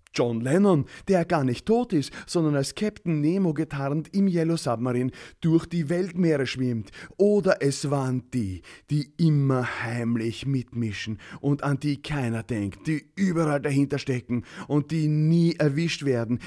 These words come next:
die schon Weltkriege ausgelöst haben und immer dabei sind, aber nie belangt werden. Genau,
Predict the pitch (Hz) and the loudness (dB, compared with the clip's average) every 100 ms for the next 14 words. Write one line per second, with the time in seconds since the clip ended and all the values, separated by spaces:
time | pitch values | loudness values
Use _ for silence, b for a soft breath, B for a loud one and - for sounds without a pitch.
0 | B 156 156 165 156 143 151 160 151 - | B -6 -2 0 0 0 0 -2 -4 -8
1 | 151 165 151 156 - 139 147 - 143 131 | -4 -2 -2 -2 0 0 0 0 4 4
2 | 135 156 135 123 143 139 143 170 170 165 | 2 -2 -4 -2 -2 -2 -2 0 0 0
3 | 151 139 135 143 156 156 151 160 160 160 | -2 0 0 0 -2 0 0 2 2 0
4 | 160 139 165 170 170 127 123 123 147 139 | 0 -2 -2 -2 0 0 0 0 0 2
5 | 151 156 147 131 | 2 2 2 2